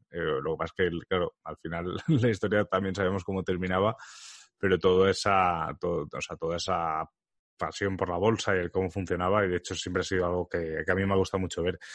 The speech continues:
Y yo te quería preguntar por uno de tus grandes,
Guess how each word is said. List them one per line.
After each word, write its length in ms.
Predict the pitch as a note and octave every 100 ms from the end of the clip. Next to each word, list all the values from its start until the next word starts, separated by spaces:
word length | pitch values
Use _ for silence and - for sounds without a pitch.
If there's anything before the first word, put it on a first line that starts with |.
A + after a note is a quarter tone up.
| - - -
Y 120 | - A2
yo 100 | G2+
te 100 | B2
quería 240 | D3 D#3+
preguntar 640 | D#3 C#3 G#2+ A#2+ B2+ - -
por 180 | G#2+ G2
uno 240 | G#2+ A#2
de 380 | B2 A#2 G#2+ G2+
tus 200 | G2 E2+
grandes, 640 | F#2+ G#2 A2 G2+ - -